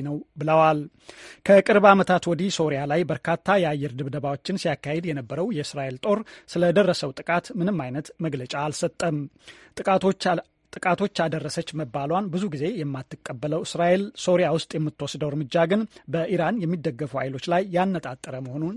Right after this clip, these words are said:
ተናግራለች። ባለፈው ዓመት የካቲት ወር ውስጥም ተመሳሳይ የአየር ድብደባ በዚሁ ዛሬ ጥቃት በተፈጸመበት አካባቢ የተካሄደ ሲሆን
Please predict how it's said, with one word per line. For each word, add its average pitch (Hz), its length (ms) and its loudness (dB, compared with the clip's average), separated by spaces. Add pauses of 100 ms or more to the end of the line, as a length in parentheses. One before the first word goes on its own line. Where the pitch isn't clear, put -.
ተናግራለች። 147 640 0 (560)
ባለፈው 180 340 4
ዓመት 147 320 0 (120)
የካቲት 156 440 -6
ወር 160 140 -2
ውስጥም 190 340 -6
ተመሳሳይ 151 680 -2
የአየር 147 440 -4
ድብደባ 143 400 -2
በዚሁ 143 380 -6 (260)
ዛሬ 147 260 -6 (100)
ጥቃት - 300 -8
በተፈጸመበት 139 720 -8
አካባቢ 160 400 0 (400)
የተካሄደ 151 520 -4
ሲሆን 196 280 -2